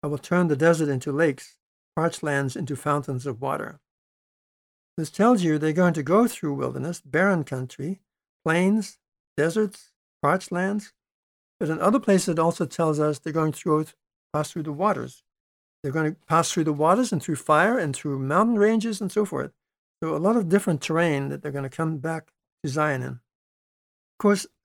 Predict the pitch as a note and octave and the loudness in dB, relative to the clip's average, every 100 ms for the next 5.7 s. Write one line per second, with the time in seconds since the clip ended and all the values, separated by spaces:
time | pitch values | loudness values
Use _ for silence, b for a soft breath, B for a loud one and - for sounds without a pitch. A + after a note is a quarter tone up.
0 | _ _ - F#3 D#3 A3+ A#3 F#3+ E3+ D#3 | _ _ -10 -4 2 2 4 4 4 4
1 | D#3 D#3 F#3+ - F#3 F3 - E3+ F3 C#3 | 2 2 0 2 -2 -2 0 0 2 0
2 | A#2+ C#3 F#3+ _ _ _ _ _ _ _ | 0 -2 -4 _ _ _ _ _ _ _
3 | - C#3+ D#3 E3+ E3 D3 C#3+ C3 - _ | -6 -2 2 4 4 4 2 0 -6 _
4 | _ _ _ _ - A#2 E3+ E3 D3 D3 | _ _ _ _ -10 0 4 4 4 2
5 | C#3 C#3+ D3 F3+ D#3 C#3 | 2 0 0 2 0 -2